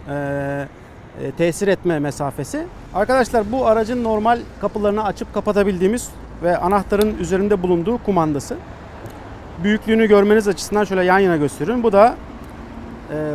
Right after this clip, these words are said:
bu sistemle birlikte size vermeyi düşündüğümüz ısıtıcı kumandası. Nasıl çalışıyor? Çok basit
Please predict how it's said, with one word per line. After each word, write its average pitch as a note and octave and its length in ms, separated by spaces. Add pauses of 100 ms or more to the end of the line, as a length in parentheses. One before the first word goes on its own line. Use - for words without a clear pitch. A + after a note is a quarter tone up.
(120)
bu A3+ 80
sistemle G3+ 640
birlikte G#3 460 (600)
size F#3 380
vermeyi F#3+ 380
düşündüğümüz F#3 540 (800)
ısıtıcı G#3+ 420
kumandası. C#3+ 480 (200)
Nasıl A3+ 240
çalışıyor? G3 420 (440)
Çok A#3 240
basit G#3+ 220